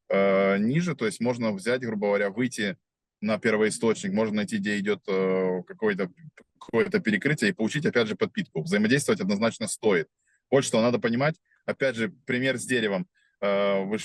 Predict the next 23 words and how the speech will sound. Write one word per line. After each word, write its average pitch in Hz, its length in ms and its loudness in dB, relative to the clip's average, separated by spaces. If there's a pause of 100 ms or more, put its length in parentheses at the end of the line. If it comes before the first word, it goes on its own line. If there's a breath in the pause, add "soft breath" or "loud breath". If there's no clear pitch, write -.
(120)
если 120 220 -2
будете 123 260 -2
копать, 165 340 0
вы 131 80 -2
будете 123 280 -4
видеть, 151 180 -2
что 113 140 -4
всё - 160 -4
время 131 240 0
разветвления 117 580 -2
какие-то 98 400 -4
есть, 95 280 0
да, 113 140 4
потому 107 300 -4
что 101 140 -10
там 107 220 2 (300 soft breath)
одни 127 320 4
поженились, 123 600 4
а 101 60 4
вторые 120 340 4
поженились, 110 420 0
разные 107 420 4
фамилии. 123 640 0